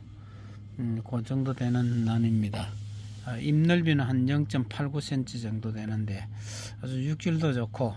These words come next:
아주 무늬가 일품입니다. 아, 녹갓도 진청으로 아주 잘 썼습니다. 이렇게 보시면은, 어, 일-, 옆장들이 이렇게 보면은 단엽 스타일로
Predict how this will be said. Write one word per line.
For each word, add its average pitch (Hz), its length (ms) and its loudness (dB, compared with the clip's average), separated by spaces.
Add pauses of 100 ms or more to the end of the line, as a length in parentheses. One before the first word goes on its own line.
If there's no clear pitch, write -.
(140)
아주 - 160 -4
무늬가 123 360 2
일품입니다. 110 920 -2 (1500)
아, 113 40 -8
녹갓도 123 580 -2 (220)
진청으로 123 500 -2
아주 117 240 -2
잘 120 220 -4
썼습니다. 107 720 -6 (1400)
이렇게 123 340 -4
보시면은, 127 580 0 (1120)
어, 110 120 -8
일-, 147 480 -4 (960)
옆장들이 135 720 0
이렇게 110 340 -4
보면은 110 400 -4 (420)
단엽 147 320 2
스타일로 107 800 -4